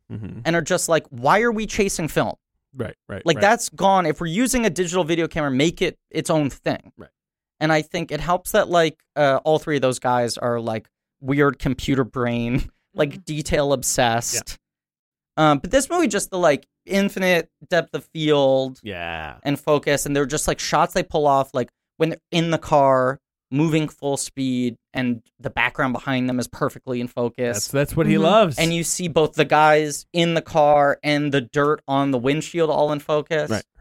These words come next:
Speaker 2: And this is the
Speaker 1: Yeah.
Speaker 2: first one that's a hundred percent.
Speaker 1: All, all dig.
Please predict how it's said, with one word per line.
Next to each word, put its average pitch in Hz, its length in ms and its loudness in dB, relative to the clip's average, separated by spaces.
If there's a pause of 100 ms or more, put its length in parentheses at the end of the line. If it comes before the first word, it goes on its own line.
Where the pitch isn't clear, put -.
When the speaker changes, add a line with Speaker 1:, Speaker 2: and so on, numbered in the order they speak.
(140)
Speaker 2:
And 185 120 4
this 247 140 4
is 226 80 -6
the 269 100 2
Speaker 1:
Yeah. 156 80 -2
Speaker 2:
first 202 280 0
one 165 260 0
that's 120 300 -2 (200)
a 127 40 -2
hundred 190 480 4
percent. 127 220 2
Speaker 1:
All, 135 100 8
all 120 60 4
dig. 110 320 -6